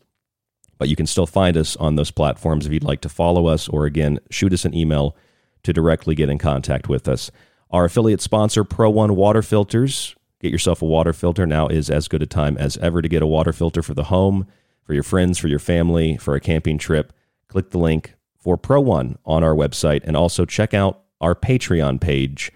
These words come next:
for behind-the-scenes content, including videos and more. You can communicate with us there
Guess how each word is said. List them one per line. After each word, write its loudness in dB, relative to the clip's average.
for -2
behind-the-scenes 0
content, -2
including -2
videos 2
and 2
more. 2
You 2
can -4
communicate -2
with -4
us -4
there -2